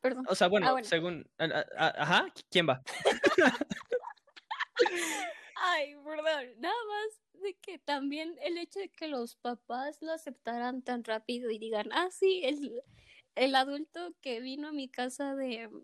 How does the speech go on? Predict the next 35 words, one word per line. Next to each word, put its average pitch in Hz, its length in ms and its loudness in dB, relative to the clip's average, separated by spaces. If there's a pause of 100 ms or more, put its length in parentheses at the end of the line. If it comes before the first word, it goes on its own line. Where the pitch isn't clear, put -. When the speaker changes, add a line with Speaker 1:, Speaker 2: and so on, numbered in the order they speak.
(100)
Speaker 1:
no 240 200 0
sé, 262 160 4
para 233 200 2
estudiar, 240 500 2 (440)
Speaker 2:
Ujú. 143 320 4
Speaker 1:
pues 277 240 4
tiene 330 180 4
una 330 140 6
relación 247 440 -2
con 294 180 -4
mi 294 80 -2
hijo 294 380 -8
y 220 400 -14 (120)
that's - 280 0
fine". 220 340 -2 (140)
Speaker 2:
Ajá, 196 320 10
y, 202 60 10
eh, 170 200 4
los 175 180 2
padres 254 300 6
Speaker 1:
<laughs> - 0 -
Speaker 2:
lo 180 140 4
ven 160 180 0
bien, 156 240 2
chance, 165 320 -4
porque 151 300 -2
igual 196 240 8
Speaker 1:
Sí. 269 280 4
Speaker 2:
siguen 269 200 0
siendo 170 220 -2
una 147 300 2
familia 143 800 4
extremadamente 131 1300 -2
rica, 135 440 0
<laughs> - 360 -12